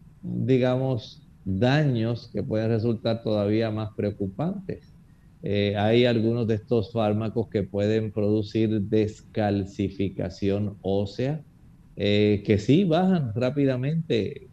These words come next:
como por ejemplo los esteroides, bajan muy rápidamente la inflamación y alivian muchísimo el dolor.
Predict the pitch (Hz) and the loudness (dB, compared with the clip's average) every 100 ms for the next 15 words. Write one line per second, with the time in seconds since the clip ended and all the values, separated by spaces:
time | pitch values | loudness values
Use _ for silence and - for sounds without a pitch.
0 | - - 101 98 113 120 113 110 120 113 | -12 -4 -4 0 2 2 2 0 0 2
1 | 101 98 90 - 95 98 110 131 151 139 | 0 -4 -6 -2 0 2 2 2 0 -4
2 | - 98 107 101 117 131 127 123 120 117 | -4 -2 -2 -2 0 0 0 0 0 0
3 | 120 120 110 107 104 107 113 120 - 107 | -2 -2 -2 -2 -2 -6 -4 -6 -2 0
4 | 98 117 - - - - 98 95 117 143 | 0 -4 -14 -20 -12 -2 2 4 4 4
5 | 139 123 110 98 - 123 139 135 120 104 | 2 0 -2 -4 0 2 2 2 -2 0
6 | 95 92 85 95 123 104 | 0 0 0 4 4 2